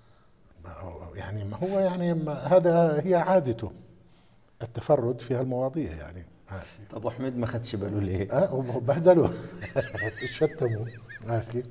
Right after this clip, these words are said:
Speaker 1: مسكين، آه، علمت إنه استشهد في قطاع غزة.
Speaker 2: ربنا
Speaker 1: عارف
Speaker 2: يرحمه.
Speaker 1: كيف؟ آه، الإسرائيليين، آه، قتلوه.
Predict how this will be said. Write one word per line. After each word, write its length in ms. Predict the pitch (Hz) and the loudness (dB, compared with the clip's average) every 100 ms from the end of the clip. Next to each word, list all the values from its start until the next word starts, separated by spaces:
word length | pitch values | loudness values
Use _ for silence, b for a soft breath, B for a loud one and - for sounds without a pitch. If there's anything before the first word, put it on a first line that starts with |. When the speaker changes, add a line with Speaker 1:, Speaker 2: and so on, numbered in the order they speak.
| B B B | B B B
Speaker 1:
مسكين، 500 | 127 - 165 143 131 | -8 -2 -2 0 -2
آه، 360 | 120 117 110 - | -2 -2 -4 -8
علمت 420 | 98 123 156 - | -4 -4 -4 -4
إنه 140 | 120 | -4
استشهد 440 | 113 - - - 107 | -4 -4 -6 -6 -10
في 140 | 104 | -10
قطاع 320 | - 110 101 | -12 -10 -8
غزة. 380 | 95 104 85 87 - B B B 110 | -6 -8 -10 -14 -16 B B B -14
Speaker 2:
ربنا 140 | 98 92 | -10 -8
Speaker 1:
عارف 160 | 95 - | -8 -10
Speaker 2:
يرحمه. 140 | 95 | -12
Speaker 1:
كيف؟ 220 | 95 - | -12 -12
آه، 220 | 87 87 85 92 | -14 -12 -14 -16
الإسرائيليين، 800 | 95 - 101 98 107 104 92 80 82 b b b b b b | -14 -10 -10 -6 -6 -6 -8 -12 -16 b b b b b b
آه، 220 | 87 80 82 80 82 82 85 85 - | -16 -16 -16 -18 -18 -18 -18 -20 -14
قتلوه. 400 | 107 107 92 90 | -12 -10 -12 -12